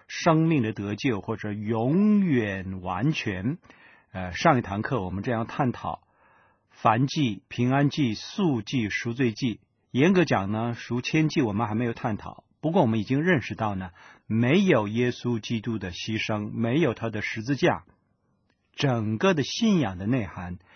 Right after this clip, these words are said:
就失去了它的真正意义。这是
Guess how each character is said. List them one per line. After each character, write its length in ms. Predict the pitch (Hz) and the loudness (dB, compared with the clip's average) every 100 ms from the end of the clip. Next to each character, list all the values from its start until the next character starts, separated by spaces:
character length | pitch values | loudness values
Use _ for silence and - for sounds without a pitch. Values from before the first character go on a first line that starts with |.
| - | -20
就 240 | - 123 101 | -4 -2 -2
失 540 | - - - 151 160 | -4 -4 -2 2 2
去 260 | 147 - 151 | 0 0 0
了 120 | 101 | 0
它 180 | - 104 | -4 -8
的 100 | 95 | -10
真 260 | - 143 147 | -2 0 2
正 240 | 151 107 | 0 0
意 60 | 110 | -2
义。 340 | 87 95 90 - _ _ _ _ | -4 -6 -8 -14 _ _ _ _
这 100 | - | -6
是 200 | 226 107 | -4 -4